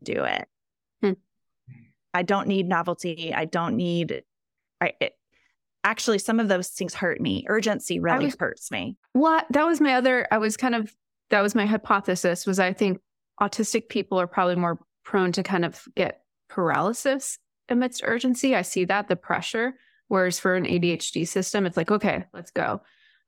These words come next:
Speaker 2: Um, so that was another one of my kind of theories around that, was that urgency would actually backfire.
Speaker 1: Yeah.
Speaker 2: Yeah.
Speaker 1: Yeah. Interest is always gonna be, you know, the way
Speaker 2: Yes.
Speaker 1: in.
Speaker 2: Yeah. Yeah,
Speaker 1: Um,
Speaker 2: absolutely.
Speaker 1: I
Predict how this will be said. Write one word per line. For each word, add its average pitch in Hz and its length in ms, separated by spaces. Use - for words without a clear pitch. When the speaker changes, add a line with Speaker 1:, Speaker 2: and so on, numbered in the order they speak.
Speaker 2:
Um, 190 420
so - 160
that 185 160
was 190 160
another 175 340
one 165 160
of 165 140
my 165 380
kind 175 140
of 165 80
theories 175 480
around 160 320
that, 165 220
was 170 140
that - 180
urgency 175 440
would - 140
actually - 260
backfire. - 640
Speaker 1:
Yeah. 180 200
Speaker 2:
Yeah. 214 120
Speaker 1:
Yeah. 190 160
Interest 247 360
is 202 120
always 175 320
gonna 165 180
be, 165 400
you 190 100
know, 156 160
the 190 160
way 170 180
Speaker 2:
Yes. 165 160
Speaker 1:
in. 185 120
Speaker 2:
Yeah. - 280
Yeah, - 200
Speaker 1:
Um, - 60
Speaker 2:
absolutely. 202 580
Speaker 1:
I - 160